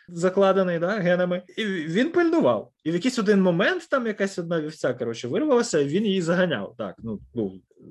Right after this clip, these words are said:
застосований нарешті там на якихось трьохсотих сторінках, вже наприкінці. Але, е, метафора дуже гарна, тому що це там дуже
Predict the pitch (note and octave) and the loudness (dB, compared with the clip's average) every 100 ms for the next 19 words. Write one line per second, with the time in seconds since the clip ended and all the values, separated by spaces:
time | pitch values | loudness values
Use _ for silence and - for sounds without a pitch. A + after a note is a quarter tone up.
0 | G2 A#2+ F3 - G#3+ G#3 C3 A#2+ G2 G2 | -16 -4 -2 0 2 4 4 2 0 -2
1 | C#3 C#3 G#2 - - G#2 G#2+ A2 G#2+ G2+ | 0 2 0 -4 -10 -12 -8 -8 -8 -12
2 | G2 C#3 D3+ - D#3+ C#3 C#3 D3+ C#3+ E3 | -8 -2 0 2 2 0 0 0 0 0
3 | C3+ G2+ F#2 A2 A#2+ C3+ C#3 D#3 D3+ A#2+ | -2 -2 -6 -8 -4 -4 -2 -6 -6 -10
4 | - - _ _ - C3+ C#3 F3 C#4+ - | -20 -20 _ _ -2 2 4 4 0 -6
5 | _ C3 B2+ B2+ C3 E3+ G3+ G3 E3+ F3+ | _ 0 2 0 0 0 2 2 2 2
6 | D#3+ F3+ A#3+ F#3 F3+ F3 D#3 D#3 C#3+ C#3+ | 2 2 2 -2 -4 -4 -6 -6 -4 -4
7 | C3+ | -4